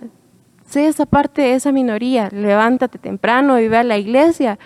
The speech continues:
El que te mira es el Señor, el que te va a ver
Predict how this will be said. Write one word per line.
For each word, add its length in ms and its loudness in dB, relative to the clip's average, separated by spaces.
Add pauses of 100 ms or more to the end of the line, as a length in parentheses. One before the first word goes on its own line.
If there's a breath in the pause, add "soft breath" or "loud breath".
(200 loud breath)
El 140 -2
que 120 -2
te 200 -2
mira 320 0
es 140 -4
el 140 0
Señor, 600 -2 (640 soft breath)
el 180 -6
que 140 -2
te 160 -2
va 200 2
a 40 2
ver 380 2